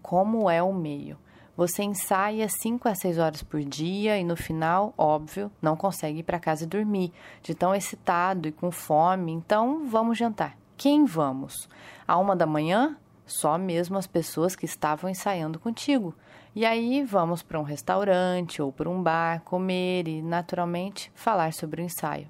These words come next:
é claro. Anos disso. E acorda e começa a trabalhar pro ensaio, então vinte e quatro horas em função.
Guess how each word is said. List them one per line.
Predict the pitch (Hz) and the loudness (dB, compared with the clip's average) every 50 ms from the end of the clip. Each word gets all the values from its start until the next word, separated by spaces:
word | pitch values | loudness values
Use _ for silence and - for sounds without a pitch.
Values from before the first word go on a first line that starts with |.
| - | -12
é | - 151 | -12 -12
claro. | - - 147 139 135 135 - 147 - - - - _ _ _ _ - - _ - | -6 -4 -4 -2 -2 -4 -8 -10 -14 -20 -20 -20 _ _ _ _ -20 -12 _ 2
Anos | 190 190 196 190 185 170 160 151 - 143 | 2 4 4 4 4 2 0 -2 -2 -6
disso. | 151 139 143 143 139 139 - - - - - - _ _ - - - _ - | -8 -6 -6 -6 -6 -6 -8 -10 -12 -12 -14 -16 _ _ -20 -20 -20 _ -4
E | 170 175 | 0 0
acorda | 170 170 - - - 175 180 185 202 208 208 233 240 240 240 | 0 0 0 0 2 4 4 4 2 0 0 0 0 0 0
e | - 185 | -4 -6
começa | 180 - - 165 160 160 - - | -6 -4 -2 -2 -2 -2 -4 -4
a | 160 | -4
trabalhar | - 151 147 147 151 151 151 151 151 160 175 190 202 | -4 -2 -2 0 -2 -2 0 0 0 0 0 -2 -4
pro | 196 - 151 156 | -6 -6 -6 -6
ensaio, | 156 165 160 - - - 170 165 175 185 202 208 208 208 202 | -6 -6 -6 -4 -2 0 0 2 2 0 0 -2 -2 -2 -2
então | 190 180 180 170 - 190 196 208 226 220 - | -2 -2 -2 -2 0 0 2 2 0 -2 -6
vinte | 175 165 - 226 247 269 269 - - | -6 -4 0 2 2 2 0 -2 -6
e | |
quatro | - - 196 196 202 202 - - 170 | -4 -2 -2 -2 -2 -2 -4 -4 -2
horas | 160 160 160 165 170 160 156 | 0 2 2 2 0 -2 -2
em | 170 165 | -4 -6
função. | 160 - - 165 165 - - - 156 147 143 135 | -6 -6 -8 -8 -8 -6 -6 -6 -6 -6 -6 -10